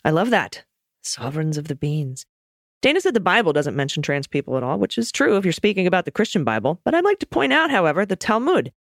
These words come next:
The rabbis discuss eight genders, including, how do you,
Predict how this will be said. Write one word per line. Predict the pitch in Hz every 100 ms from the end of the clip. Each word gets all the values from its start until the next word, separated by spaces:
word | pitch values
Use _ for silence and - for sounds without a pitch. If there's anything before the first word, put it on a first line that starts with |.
| _
The | -
rabbis | 180 214 214 170 160
discuss | - - 139 220 - -
eight | 339 -
genders, | 208 185 139 117 - - _ _ -
including, | 170 180 190 202 202 202 _ _ _ _ _ _ _ _
how | - 151
do |
you, | 151